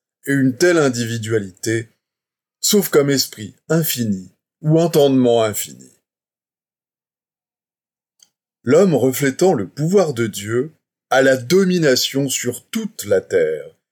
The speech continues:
et tout ce qu'elle comprend. Du commencement à la fin, les Écritures abondent en récits du triomphe de l'esprit,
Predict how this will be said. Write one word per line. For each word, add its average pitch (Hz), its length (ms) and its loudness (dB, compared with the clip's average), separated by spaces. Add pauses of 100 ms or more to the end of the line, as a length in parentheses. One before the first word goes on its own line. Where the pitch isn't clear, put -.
(140)
et 127 220 -2 (120)
tout 220 220 0
ce 131 180 -2
qu'elle 101 300 -4
comprend. - 520 -20 (1700)
Du 113 180 -8
commencement 147 680 0
à 85 80 2
la 78 140 0
fin, 76 360 -8 (580)
les 120 280 -2
Écritures 143 640 -2
abondent 139 460 2
en 117 120 4
récits 120 360 -2
du 98 160 -14
triomphe 127 480 0
de 110 80 -2
l'esprit, 90 600 -8